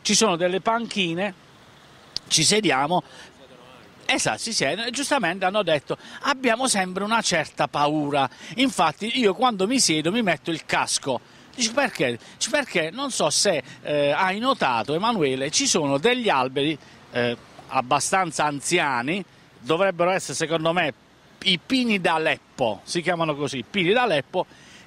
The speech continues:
che sono tantissimi anni, quindi hanno le radici,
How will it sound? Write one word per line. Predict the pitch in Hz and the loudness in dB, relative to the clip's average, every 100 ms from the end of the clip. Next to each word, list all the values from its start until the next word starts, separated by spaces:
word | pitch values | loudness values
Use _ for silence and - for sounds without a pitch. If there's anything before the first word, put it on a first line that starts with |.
| - | -4
che | 277 | 0
sono | 226 160 | 2 0
tantissimi | 220 233 - 254 - 262 269 | 0 -2 -2 -2 0 0 0
anni, | 165 151 165 | 0 0 -2
quindi | 240 185 156 165 | -2 -2 0 0
hanno | 202 214 175 | 2 2 2
le | 175 | 2
radici, | 180 190 269 - 165 | 2 2 -2 -2 0